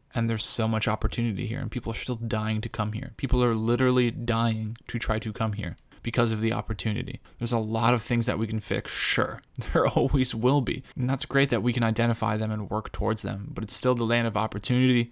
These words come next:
still the land of freedom, and it's still the land of bad A mother effers that go out there and lay their life down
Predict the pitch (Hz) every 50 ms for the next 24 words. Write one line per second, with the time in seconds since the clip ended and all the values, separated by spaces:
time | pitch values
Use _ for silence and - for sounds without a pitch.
0 | - - - - - - - 143 151 156 143 131 127 120 117 117 - - 120 113
1 | 113 113 113 113 - _ - - - - 127 127 120 - - - - 135 131 123
2 | 123 110 104 98 98 104 117 117 117 117 113 - - 113 107 107 - - 120 117
3 | 120 117 120 120 117 113 110 - - 117 117 117 120 117 117 113 104 - - _
4 | - 107 110 117 117 120 127 127 127 123 113 - - 110 113 113 110 - - -
5 | - 90 113 104 117 123 131 135 135 - 98 117 117 117 117 113 113 110 107 107
6 | 117 120 135 156 151 147 139 127 120 123 123 120 - - 127 120 117 117 113 110